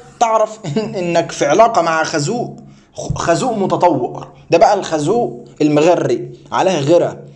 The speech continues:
لو دخل، آه، صعب يطلع او كده، هت-، هتخرج منه بصعوبه. ده الخازوق المغري فعلا. آه، الخازوق بقى رقم تلاتة اللي انا بصراحه جاي اتكلم عنه النهارده، او، او، او ال-، العلامه رقم تلاتة انك تعرف انك في العلاقه الغلط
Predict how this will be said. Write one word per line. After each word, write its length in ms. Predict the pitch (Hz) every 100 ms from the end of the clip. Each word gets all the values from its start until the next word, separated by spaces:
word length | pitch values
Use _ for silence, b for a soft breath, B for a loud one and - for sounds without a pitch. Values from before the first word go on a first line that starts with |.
| B -
لو 140 | 135
دخل، 540 | 156 226 240 233 - - -
آه، 120 | 113
صعب 300 | 110 208 190
يطلع 540 | 147 147 113 - - 123
او 440 | 131 131 127 120
كده، 360 | 147 123 117 120
هت-، 560 | 131 143 143 127 147
هتخرج 420 | 135 156 202 196 165
منه 220 | 185 170
بصعوبه. 540 | 139 123 123 120 95 B B -
ده 100 | 208
الخازوق 360 | 208 147 180
المغري 520 | 185 143 135 156 156 123
فعلا. 440 | 135 135 98 - B B B B B _
آه، 140 | 127 151
الخازوق 380 | 139 196 220 294
بقى 240 | 277 262
رقم 280 | 240 160 147
تلاتة 300 | 180 214 180 180
اللي 120 | 143
انا 80 | 190
بصراحه 320 | 151 160 180
جاي 140 | 156 165
اتكلم 260 | 151 165
عنه 200 | 147 170
النهارده، 460 | 147 143 175 175 180 - - _ -
او، 320 | 135 139 131
او، 240 | 139 135 135
او 160 | 135 135
ال-، 300 | 135 135 127
العلامه 500 | 131 123 147 190 175
رقم 280 | 185 160 135
تلاتة 340 | 139 175 170
انك 360 | 165 135 156 -
تعرف 400 | 180 175 - -
انك 220 | 131 -
في 60 |
العلاقه 360 | 127 127 160 151
الغلط 600 | 131 143 170 170 - -